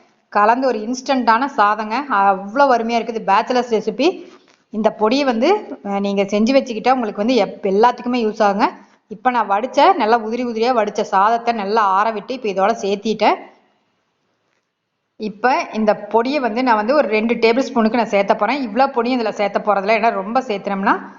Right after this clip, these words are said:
அது ஒரு கசப்பு கொடுக்கும். இப்ப இது நல்லா கலந்து விட்டுக்கலாங்க. நம்மளுக்கு எவ்வளவு தேவையோ அந்த அளவுக்கு கலந்து விட்டு திரும்ப ஒரு, ஒரு பாட்டில போட்டு நம்ம, அஹ், மூடி போட்டு வச்சுக்கலாம். இது கிட்டத்தட்ட எங்களுக்கு ஒரு மாசம், ஒன்றரை மாசம் கூட நல்லா இருக்கும். நம்மளுக்கு திரும்ப நம்ம ஏதாவது செய்யறதுக்கு கூட,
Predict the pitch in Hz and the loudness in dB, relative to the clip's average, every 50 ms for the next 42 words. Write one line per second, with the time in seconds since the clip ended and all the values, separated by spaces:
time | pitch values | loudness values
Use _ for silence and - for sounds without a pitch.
0 | - _ _ - - - - 196 190 190 190 190 - 196 185 - 226 - 196 196 | -20 _ _ -20 -16 -14 -8 -6 -4 -4 0 2 2 2 2 0 -4 -4 -4 -2
1 | 208 196 196 - 226 320 - 262 - - - - _ _ _ _ _ - 202 196 | -2 -2 0 2 2 2 0 0 -6 -16 -20 -20 _ _ _ _ _ -6 -4 -4
2 | 208 202 196 196 214 233 254 277 269 269 233 220 214 226 226 220 220 226 226 214 | -2 0 0 0 0 2 2 2 2 2 0 0 0 -2 -4 -6 -6 -6 -6 -6
3 | 208 196 196 202 254 381 - - - 208 202 208 202 202 208 208 214 226 233 233 | -4 -4 -2 -2 -2 -2 -4 -2 -2 0 0 2 0 2 2 2 2 4 2 4
4 | 277 294 294 277 - - 220 220 240 240 240 233 240 277 277 254 226 214 208 233 | 4 4 4 4 2 0 2 4 4 2 2 2 2 2 2 2 0 -2 -2 -2
5 | 247 214 226 208 220 226 233 220 214 - 269 - - 220 220 233 247 240 226 214 | -2 0 0 0 0 -2 -4 -6 -6 -8 -10 -8 -6 -4 0 2 2 2 4 2
6 | 202 196 185 180 190 190 214 214 262 247 226 190 196 196 - 233 214 196 208 277 | 0 -2 0 2 2 2 2 2 0 -2 -2 -2 -4 -4 -4 -4 -2 0 0 -2
7 | 359 - - - - _ _ _ _ _ - 185 196 196 208 220 247 247 247 240 | -2 -4 -10 -20 -20 _ _ _ _ _ -8 -6 -4 -2 0 2 2 2 2 2
8 | 240 226 220 240 226 208 - - 240 - 208 208 - - - - - - - _ | 0 0 0 0 -2 -4 -4 -4 -4 0 2 2 2 2 0 -6 -18 -20 -20 _
9 | _ - 233 254 294 247 269 240 226 233 247 285 285 269 247 240 262 302 277 240 | _ -2 -2 0 2 2 0 2 2 2 2 2 2 4 2 2 2 2 2 2
10 | 226 226 233 240 240 240 247 247 294 262 233 214 226 220 220 214 220 220 247 233 | 2 2 4 4 4 4 4 4 2 2 2 2 2 2 4 2 2 2 0 0
11 | 240 277 277 233 202 196 214 226 233 226 220 226 233 254 349 381 302 226 208 202 | 0 0 0 0 0 2 4 4 4 2 0 -4 -6 -6 -6 -4 -6 -8 -8 -8
12 | 202 190 247 330 - - - 247 220 226 233 233 233 226 220 202 196 208 247 247 | -6 -4 -4 -4 -4 -6 -6 -6 -6 -4 -2 -2 0 0 0 0 0 0 0 0
13 | - - 202 208 220 226 226 226 233 - 208 208 | -2 -2 0 0 0 0 0 -4 -4 0 2 2